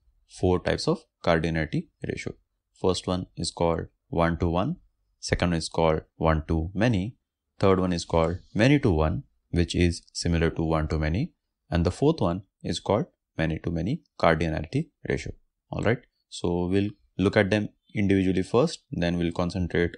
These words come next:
on their examples. All right. So the first one is called one to one cardinality ratio. Now, what is the definition of one to one cardinality ratio?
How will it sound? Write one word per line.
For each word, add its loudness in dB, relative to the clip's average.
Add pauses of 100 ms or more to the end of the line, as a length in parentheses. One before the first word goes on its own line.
on -2
their -2
examples. -4 (480)
All -4
right. -2 (300)
So -8
the 0
first 4
one 0 (340)
is -2
called 0 (280)
one 2
to 0
one -2 (220)
cardinality 2 (140)
ratio. -4 (580)
Now, -2
what 2
is 0
the 6
definition 0
of -4
one 0
to -8
one -4
cardinality -4
ratio? -8